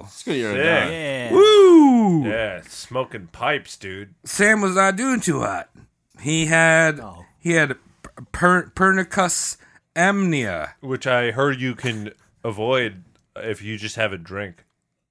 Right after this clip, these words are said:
Speaker 4: Yeah, of B twelve.
Speaker 2: Yeah, or any drink, 'cause
Speaker 4: Yeah.
Speaker 2: he didn't drink liquor.
Speaker 4: Yeah, well,
Speaker 2: He didn't
Speaker 4: yeah.
Speaker 2: drink party liquor,
Speaker 4: He probably
Speaker 2: so.
Speaker 4: should drink this Labatt Blue.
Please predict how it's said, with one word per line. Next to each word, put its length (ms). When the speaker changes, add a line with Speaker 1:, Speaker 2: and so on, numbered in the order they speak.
Speaker 4:
Yeah, 380
of 240
B 160
twelve. 580
Speaker 2:
Yeah, 340
or 320
any 260
drink, 300
'cause 120
Speaker 4:
Yeah. 80
Speaker 2:
he 60
didn't 120
drink 280
liquor. 400
Speaker 4:
Yeah, 200
well, 480
Speaker 2:
He 60
didn't 100
Speaker 4:
yeah. 80
Speaker 2:
drink 120
party 240
liquor, 220
Speaker 4:
He 60
probably 360
Speaker 2:
so. 60
Speaker 4:
should 120
drink 220
this 220
Labatt 680
Blue. 440